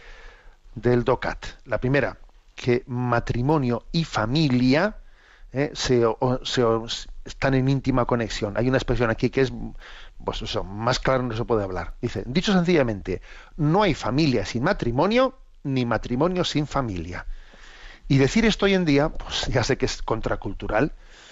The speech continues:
porque hoy se habla de, bueno, distintos modelos de familias. Y cuando se dice eso, pues se pretende, pues eso, ¿no? Cualquier agrupación en la que están viviendo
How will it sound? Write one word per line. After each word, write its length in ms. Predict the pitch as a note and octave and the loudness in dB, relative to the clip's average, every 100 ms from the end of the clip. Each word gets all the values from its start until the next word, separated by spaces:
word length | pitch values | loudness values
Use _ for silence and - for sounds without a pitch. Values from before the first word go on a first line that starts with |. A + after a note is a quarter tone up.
| - - - | -20 -20 -8
porque 220 | - - C3+ | -6 0 2
hoy 80 | |
se 140 | C3 D3+ | 2 2
habla 200 | D#3 C#3+ | 4 4
de, 120 | C3+ | 4
bueno, 180 | E3 E3 | 4 2
distintos 600 | C#3+ - A#3+ A3+ G#3+ E3+ | 2 0 -2 0 -2 0
modelos 540 | E3 D#3 F#3+ E3+ C#3 | 2 4 2 2 2
de 100 | C3 | 0
familias. 1120 | B2+ B2 C3 C3+ C3 B2 B2 G2 - - - - - | 0 0 2 2 4 4 2 0 -6 -8 -10 -14 -14
Y 80 | - | -12
cuando 300 | - G2 G2+ | -8 -8 -8
se 140 | - A#2 | -2 -2
dice 240 | B2 C3 | 2 0
eso, 200 | A#2 C#3 | 0 -2
pues 140 | A2 | -4
se 100 | - | -6
pretende, 600 | A2+ G#2 B2+ A#2+ C3 D#3 - - - - - - | -6 -2 -2 2 2 0 -4 -20 -20 -20 -20 -8
pues 200 | - F#2+ | -6 -4
eso, 220 | B2+ G2 | -6 -6
¿no? 200 | G#2+ C#3 - A2 - | -8 -8 -12 -16 -8
Cualquier 440 | A2 G2 D3 C#3+ | -8 -2 2 2
agrupación 680 | C3 B2+ C#3 C3+ A#2+ D3+ C3 | 2 0 0 0 0 2 2
en 100 | B2 | 0
la 100 | G#2 | -2
que 60 | |
están 300 | G#2+ - C#3+ | -4 0 2
viviendo 680 | C#3 C#3 C#3+ C#3 A2+ G#2 E2+ | 2 4 4 2 0 -4 -4